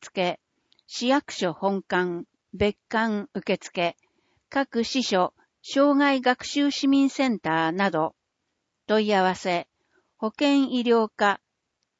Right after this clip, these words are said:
電話、八零七の七六二三、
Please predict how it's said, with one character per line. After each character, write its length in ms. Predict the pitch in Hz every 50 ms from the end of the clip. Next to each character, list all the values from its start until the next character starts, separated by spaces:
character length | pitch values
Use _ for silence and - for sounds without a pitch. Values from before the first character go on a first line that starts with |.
| _
電 280 | - 196 196 214 202 196
話、 280 | 190 185 180 180 180 _ _ _ _ _ _ _ _ _
八 340 | - - 214 - - 302 294
零 240 | 302 294 277 240
七 320 | 214 220 226 220 208 185 175
の 260 | 170 165 160 147 - -
七 300 | - 190 202 233 262 277
六 300 | 294 302 285 - - 180
二 280 | 151 151 180 196 196 185
三、 460 | - - 180 185 175 165 156 165 180